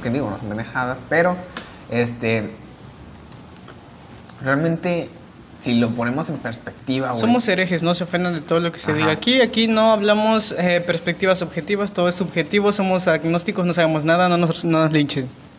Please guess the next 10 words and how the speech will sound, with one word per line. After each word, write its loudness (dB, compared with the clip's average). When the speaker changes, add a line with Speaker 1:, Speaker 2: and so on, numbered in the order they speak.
Speaker 1:
Ajá, -6
te -8
Speaker 2:
Vete 0
a 4
la 2
Speaker 1:
digo, 2
Speaker 2:
cima. 2
Speaker 1:
el, 0
el, 0
en, -2